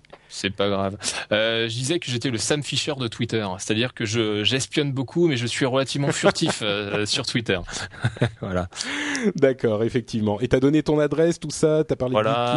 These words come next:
Speaker 2: Geeking.
Speaker 1: mon pédigré, tout ça, tout ça.
Speaker 2: T'as pas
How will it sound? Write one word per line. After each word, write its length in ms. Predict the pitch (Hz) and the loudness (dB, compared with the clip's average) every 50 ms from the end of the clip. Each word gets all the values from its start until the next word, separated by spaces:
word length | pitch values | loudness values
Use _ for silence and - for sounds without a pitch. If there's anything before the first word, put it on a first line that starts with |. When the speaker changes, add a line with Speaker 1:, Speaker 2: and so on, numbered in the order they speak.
| 123 123 | 2 2
Speaker 2:
Geeking. 20 | 123 | 0
Speaker 1:
mon 80 | 123 120 | -2 -4
pédigré, 720 | - 113 127 117 123 123 113 110 123 127 131 131 135 135 120 | -2 -2 -2 0 0 0 2 2 2 2 2 0 -2 -2 -4
tout 80 | - | -6
ça, 140 | - - 123 | -6 -6 -6
tout 120 | - - 104 | -4 -6 -8
ça. 180 | - - 92 95 - - - 110 - - - | -6 -8 -8 -8 -4 0 0 0 2 4 6
Speaker 2:
T'as 80 | 151 143 | 4 6
pas 140 | - 240 | 6 6